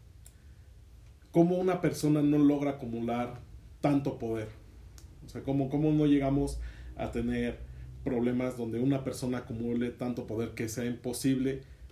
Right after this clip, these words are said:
de controlar el poder? Pues bueno, es básicamente aplicando los dos primeros principios. Primero, si el poder siempre está en constante crecimiento y decrecimiento, nunca está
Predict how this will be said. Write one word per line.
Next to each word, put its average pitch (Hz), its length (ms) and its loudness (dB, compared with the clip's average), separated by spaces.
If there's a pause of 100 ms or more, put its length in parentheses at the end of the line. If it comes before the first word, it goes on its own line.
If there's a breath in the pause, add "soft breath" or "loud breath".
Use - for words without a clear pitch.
de 120 160 -4
controlar 120 500 -2
el 110 140 -6
poder? 104 260 -8 (180)
Pues 107 120 -14
bueno, 123 200 -2 (1300 soft breath)
es 135 540 0
básicamente 127 840 -2 (680)
aplicando 123 800 -2 (480 soft breath)
los 127 220 -4
dos 135 220 2
primeros 127 360 0
principios. - 680 0 (420 loud breath)
Primero, 135 340 4 (600)
si - 160 0
el 135 120 2
poder 147 260 6
siempre 165 320 4
está 160 200 2
en 143 80 4
constante 135 580 0
crecimiento 127 520 0
y 123 40 2
decrecimiento, 120 800 0 (320 loud breath)
nunca 135 280 2
está 127 580 2